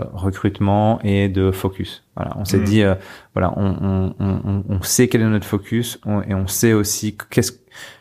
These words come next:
Speaker 1: le type de profil qu'on ne veut plus recruter, mais aussi le type de profil qu'on veut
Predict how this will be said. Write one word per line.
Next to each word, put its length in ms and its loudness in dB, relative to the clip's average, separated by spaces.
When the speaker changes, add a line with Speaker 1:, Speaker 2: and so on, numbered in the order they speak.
Speaker 1:
le 140 -2
type 220 0
de 80 6
profil 640 0
qu'on 220 -6
ne 180 -2
veut 240 -4
plus 360 -8
recruter, 580 0
mais 100 2
aussi 180 4
le 80 6
type 140 -4
de 80 0
profil 240 -6
qu'on 120 -6
veut 120 -4